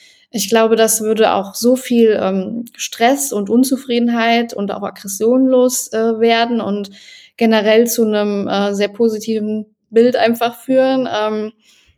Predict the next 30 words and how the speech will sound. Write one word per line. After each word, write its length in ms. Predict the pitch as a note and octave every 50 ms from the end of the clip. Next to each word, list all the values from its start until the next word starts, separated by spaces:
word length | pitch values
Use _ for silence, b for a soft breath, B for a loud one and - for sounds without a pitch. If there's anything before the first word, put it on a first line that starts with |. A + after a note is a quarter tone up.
| _ _ _ - -
ähm, 260 | A#3 A3 A3 A3 G#3+
auch 160 | F3+ G3 G3+
die, 480 | G3+ - G#3+ G#3 G#3 G#3 G3+ F#3 - F#3+
die 120 | G3+ A3
Umwelt 720 | C#3 A#3+ B3+ C#4 C#4+ C4 B3 A#3+ A#3+ A#3+ B3 B3 B3+ B3 A#3+
würde, 240 | G#3+ A3+ A3+ A3 G#3
glaube 220 | G#3+ G3+ F#3+ F#3+ G#3
ich, 120 | - -
auch 220 | - G3+ C4+ - -
sehr, 880 | - B3+ A#3 C4 C4+ C4+ C4+ C4+ C4 B3+ - A#3 A#3+ B3 B3 A3 -
äh, 100 | A3+ A#3 C#4 - - _ _ _ _ _ _ _ _
ja, 380 | - A#3+ B3+ A#3+ G#3 G3+ G3+ G#3+
sehr 180 | G3 - A#3+ A#3+
positiv 600 | A#3+ - C4+ C4 B3 A#3 - - C4 B3+ B3+ -
davon 380 | B3 A#3 A#3+ - A#3+ A#3 A#3+
verändert 520 | A#3 A#3+ F#3+ G#3 A3+ A#3+ A#3+ A#3+ A#3 - A#3
werden. 440 | A3 A3 A3 G#3+ G#3+ A3 A3+ A#3 B B B B B B B B _
Ähm, 680 | - A#3 A3+ A3 G#3+ G#3+ G#3+ G#3+ G#3+ G#3+ G#3+ G#3+ G#3 G#3+
und 420 | - G#3+ G#3+ G#3+ G#3+ G#3+ G#3+ G#3 G#3
für 320 | - - - - A3+ G#3+
mich 400 | A3 G#3+ G#3 G#3 - - - -
selbst, 680 | - G3+ G3 G3+ A3 A#3+ B3 A#3+ A#3+ - - - - -
ähm, 480 | G3+ A3 A3 A3 A3 A3 G#3+ G#3 G#3 - _ _ _ _ _ _ _ _ _ _ _ _ _ -
also 140 | G#3+ F#3+ G#3+
ich 160 | G#3+ G#3 -
möchte 280 | A#3 A3+ A3 A3+ G3+ F3+
auf 140 | G3 G3
jeden 200 | G#3+ G#3+ A3 A3
Fall, 380 | A3 - A3 G#3 G#3 G#3 G3+ F#3+ -
ähm, 340 | F#3+ G3 F#3+ G3 G3+ G3 B